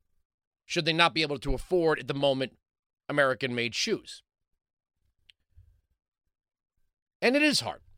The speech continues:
Buying made in America sneakers, buying made in America shorts, buying made in America sunglasses.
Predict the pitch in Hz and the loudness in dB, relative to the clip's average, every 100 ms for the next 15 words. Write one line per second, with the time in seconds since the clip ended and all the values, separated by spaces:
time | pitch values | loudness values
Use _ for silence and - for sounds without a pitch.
0 | - _ _ _ _ _ _ _ _ _ | -20 _ _ _ _ _ _ _ _ _
1 | _ - - _ _ _ _ _ _ _ | _ -20 -20 _ _ _ _ _ _ _
2 | _ _ _ _ _ _ _ _ 170 175 | _ _ _ _ _ _ _ _ 4 4
3 | 170 165 170 156 156 151 147 127 - 214 | 4 2 -2 0 2 2 0 -2 -2 -2
4 | 202 180 131 127 123 120 117 120 117 113 | -4 -6 -2 0 0 -4 -8 -8 -8 -6
5 | 117 117 - - 214 202 185 - 117 110 | -4 -4 -8 -6 0 2 0 -2 -4 -4
6 | 107 107 107 104 104 - - - 185 175 | -6 -8 -8 -6 -8 -8 -4 0 2 4
7 | 170 156 - 147 131 - | 4 2 -2 -10 -12 -14